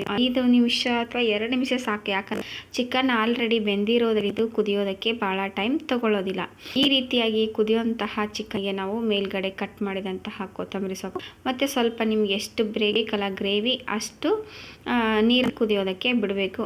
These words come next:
ಆವಾಗ ನಂತರ ನಮ್ಮದು ಟೇಸ್ಟಿಯಾದಂತಹ ಚಿಕನ್ ಗ್ರೇವಿ ನೆ-, ರೆಡಿಯಾಗುತ್ತೆ. ಇದು ಪರೋಟ, ಚಪಾತಿ, ಪೂರಿ, ರೊಟ್ಟಿ ಪ್ರತಿಯೊಂದಕ್ಕೂ ಕೂಡ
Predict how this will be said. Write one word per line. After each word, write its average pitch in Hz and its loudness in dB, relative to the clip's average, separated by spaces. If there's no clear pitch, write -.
ಆವಾಗ 208 0
ನಂತರ 247 0
ನಮ್ಮದು 220 0
ಟೇಸ್ಟಿಯಾದಂತಹ 220 0
ಚಿಕನ್ 240 2
ಗ್ರೇವಿ 208 2
ನೆ-, 220 0
ರೆಡಿಯಾಗುತ್ತೆ. 196 0
ಇದು 220 4
ಪರೋಟ, 208 0
ಚಪಾತಿ, 196 -4
ಪೂರಿ, 202 4
ರೊಟ್ಟಿ 208 0
ಪ್ರತಿಯೊಂದಕ್ಕೂ 247 0
ಕೂಡ 247 0